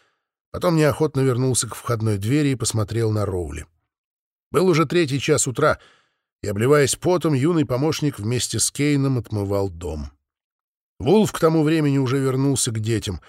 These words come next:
Большая часть ночи ушла на то, чтобы водой из шланга смыть кровь с крыльца и стен.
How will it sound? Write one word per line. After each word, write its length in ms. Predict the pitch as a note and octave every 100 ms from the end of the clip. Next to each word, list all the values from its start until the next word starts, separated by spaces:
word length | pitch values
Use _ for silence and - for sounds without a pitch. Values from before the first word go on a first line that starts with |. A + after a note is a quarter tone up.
| _ _ _ _ _ _ _ _ _
Большая 300 | C3 D#3 C#3+
часть 320 | C3 C#3+ C3 D3
ночи 240 | D3+ B2
ушла 280 | A2 - B2
на 140 | A#2+
то, 120 | A2 C3
чтобы 300 | - A2+ A2
водой 400 | A#2 A2+ C3 A#2
из 40 |
шланга 460 | - B2 C3 B2 G#2+
смыть 320 | - A#2 -
кровь 340 | - A#2 C#3
с 80 | -
крыльца 460 | - G#2 G#2 - G2+
и 80 |
стен. 420 | F#2+ - G2 E2+